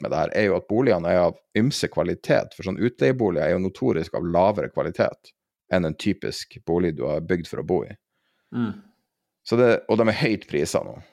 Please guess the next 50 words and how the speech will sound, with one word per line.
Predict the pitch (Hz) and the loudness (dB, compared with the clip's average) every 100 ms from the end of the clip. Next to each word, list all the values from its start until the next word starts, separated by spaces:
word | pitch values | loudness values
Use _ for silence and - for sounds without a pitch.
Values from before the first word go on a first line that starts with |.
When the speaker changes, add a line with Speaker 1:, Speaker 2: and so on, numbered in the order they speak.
| _ _ | _ _
Speaker 1:
Så | - 110 | 0 4
det, | 98 - | 4 4
det | 107 | 2
er | |
også | 113 | 4
vanskelig | 101 104 - 87 | 2 2 0 -2
å | |
pusse | - 95 95 | 0 -2 0
opp. | 98 | 0
Det | - | -2
er | 92 | -2
ikke | 104 | 0
noe | 98 | 0
sånn | 90 87 | 0 -2
du | 85 | -2
kan | 76 | -4
flippe | - 95 95 _ 78 | -2 -4 -4 _ -2
eller | 65 60 | 0 -4
noe | - | -2
sånt, | 95 87 71 | 0 -2 -4
fordi | 82 | -2
at | 78 76 | 0 0
de | 80 | 0
har | 87 | 0
ofte | 87 - 85 | 0 0 0
la-, | 87 - | 2 2
rare | 90 87 92 | 4 4 2
planløsninger | - 82 85 78 78 76 73 | 0 -2 0 -2 -4 -6 -6
og | - | 0
masse | 104 - 87 | 0 -2 -6
sånne | 85 82 62 - | -4 -4 -6 -8
problemstillinger | 87 85 - 87 71 65 78 | -4 -4 -2 -4 -4 -6 -6
som | 85 80 69 | -6 -6 -4
man | 90 | -4
ikke | 98 - | -2 -2
har | 73 | -2
måttet | 78 78 | -4 -8
ta | 76 | -8
hensyn | 90 90 80 | -6 -10 -12
til | - | -6
før. | 104 87 - _ _ - - _ _ | -2 -2 -4 _ _ -20 -20 _ _
Og | 107 | -2
ikke | 110 139 | 0 2
minst, | 147 107 | 0 2
det | 120 117 | 0 2
som | 98 - - | -2 -4 -8
fikk | 107 - | -6 0
meg | 127 120 - | 2 2 -2
til | 85 | 0
å | 82 | 0